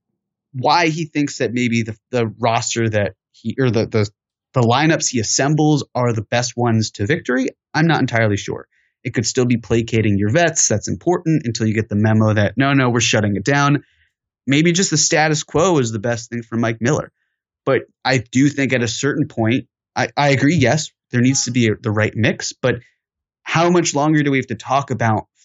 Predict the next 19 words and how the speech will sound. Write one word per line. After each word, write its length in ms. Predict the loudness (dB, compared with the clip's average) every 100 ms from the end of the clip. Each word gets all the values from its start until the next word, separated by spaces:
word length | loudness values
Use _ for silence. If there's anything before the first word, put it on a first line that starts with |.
| -2
finding 360 | 2 4 4
that 180 | 2 2
right 220 | 0 -2
mix 300 | -2 -2 -4
before 420 | -10 -8 -2 0
we 100 | 0
even 340 | 0 2 2 2
get 220 | 0 -2
to 100 | -4
the 80 | -8
point 300 | -4 0 2
of, 140 | 0 -4 _ _ _ _ _ _ _ 0
well, 260 | 2 4
what 180 | 4 2
should 160 | 2 2
this 160 | 0
team 260 | 0 0 2
do? 220 | 2 0 -4 _ _ _
Because 400 | -4 0 0 -2